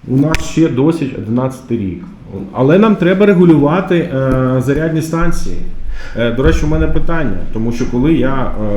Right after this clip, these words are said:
в с-, як адвокат приймаю участь, представляю інтереси в департаменті архітектури, то ці всі, е, мой-, мийки, самообслуговування не вважаються тимчасовими спорудами.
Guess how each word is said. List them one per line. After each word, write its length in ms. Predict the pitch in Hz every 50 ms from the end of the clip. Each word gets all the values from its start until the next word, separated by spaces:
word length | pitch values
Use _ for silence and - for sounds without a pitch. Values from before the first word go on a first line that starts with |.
| 101 98 98 98 104 104
в 140 | 107 110 110
с-, 260 | 107 - - - -
як 180 | 110 117 113 123
адвокат 480 | 117 110 110 120 - - 135 117 98 85 - - - - -
приймаю 380 | 110 110 117 127 123 117 107 104 123 127
участь, 440 | - - 127 123 - - - -
представляю 400 | - 113 - - 120 127 127 120
інтереси 360 | 110 107 117 120 120 107 - 104
в 80 | 104
департаменті 560 | 113 107 - 123 - 139 131 127 123 120 -
архітектури, 680 | 123 110 - 143 123 139 139 - - 220 233 220 175 117 - - - - - - - - -
то 60 | 113
ці 140 | 117 - 160
всі, 360 | - - - 131 131 131 123
е, 300 | 104 110 110 110 107 110
мой-, 260 | 113 127 147 151 139 - 110
мийки, 360 | 117 135 143 160 156 - 120
самообслуговування 840 | - - 117 117 113 98 - 127 117 131 151 165 160 147 127 120 117 107 101 104 107 107
не 140 | 117 123 127
вважаються 400 | 135 151 156 160 156 156 - -
тимчасовими 560 | 170 170 170 175 170 - 170 147 127 123 123
спорудами. 460 | 123 - - 131 135 120 104 101 98